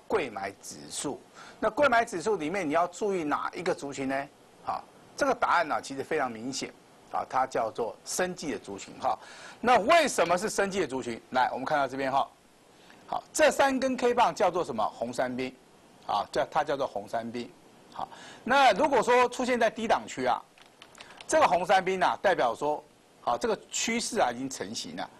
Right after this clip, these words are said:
啊，只是说近期而言的话，它在所谓的第二根 K 棒这边哈，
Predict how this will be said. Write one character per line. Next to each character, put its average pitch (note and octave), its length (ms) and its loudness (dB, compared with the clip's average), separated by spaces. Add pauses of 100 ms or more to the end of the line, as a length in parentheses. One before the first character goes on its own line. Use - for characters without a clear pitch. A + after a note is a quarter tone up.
(220)
啊， C#3+ 120 0
只 D#3+ 180 -4
是 A3+ 60 0
说 B3 120 2
近 B3+ 240 -2
期 D#3 200 -4
而 C3+ 160 0
言 C3+ 120 -2
的 C3 80 -4
话， C#3+ 320 2
它 F3 200 2
在 E3+ 200 2
所 A2+ 200 -6
谓 A#2+ 60 -4
的 C3 80 -4
第 E3+ 240 -2
二 D3 60 -2
根 D3 180 -4
K D3+ 160 -4
棒 C3 180 -2
这 C3+ 80 -12
边 B2 180 -4
哈， B2 180 0